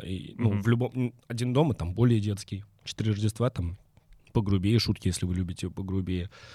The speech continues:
Speaker 1: Но это отлично прописанные фильмы, и они классно работают.
Speaker 2: А взлетели бы вот они сейчас, выпусти "Один дома", вот на сегодняшний день, если бы он ностальгической нотки уже вот своей вот этой для нас не имел? То есть, э, может быть, тут, э, в этом еще?
Speaker 1: А...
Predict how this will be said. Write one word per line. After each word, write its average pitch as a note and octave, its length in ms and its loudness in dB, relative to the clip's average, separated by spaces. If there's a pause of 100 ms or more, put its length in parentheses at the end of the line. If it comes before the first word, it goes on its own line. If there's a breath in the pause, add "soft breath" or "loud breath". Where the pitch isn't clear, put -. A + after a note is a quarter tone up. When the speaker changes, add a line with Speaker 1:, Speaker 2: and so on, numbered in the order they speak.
(180 loud breath)
Speaker 1:
Но G2 260 0
это F#2+ 300 -6
отлично G#2 400 -6
прописанные F2+ 580 -6
фильмы, A2 320 -4
и - 20 -4
они E2+ 240 -6
классно F2 400 -12
работают. D2+ 440 -10 (360 soft breath)
Speaker 2:
А A2+ 100 0
взлетели G#2+ 360 4
бы A2 140 4
вот G2 180 4
они F#2+ 160 4
сейчас, F2+ 460 -2
выпусти G#2+ 340 2
"Один G#2 300 4
дома", C#3+ 220 8
вот G2 100 2
на G#2 80 2
сегодняшний G#2+ 520 4
день, C#3 180 4
если A#2 180 -2
бы A2 100 4
он A2+ 80 6
ностальгической G#2+ 640 0
нотки A#2+ 300 2
уже G2 160 0
вот F#2 160 -2
своей G#2 200 2
вот G2 120 -2
этой G2 160 -4
для G2 140 -2
нас G2 200 -2
не G#2 160 2
имел? F#2+ 220 0 (100)
То - 60 -8
есть, - 140 -10
э, F#2 580 -6 (340 loud breath)
может F#2+ 220 0
быть, F#2+ 160 -4
тут, - 280 -6
э, G2 360 0
в G#2 80 0
этом D3 240 0
еще? F2 440 -6
Speaker 1:
А... B2+ 360 0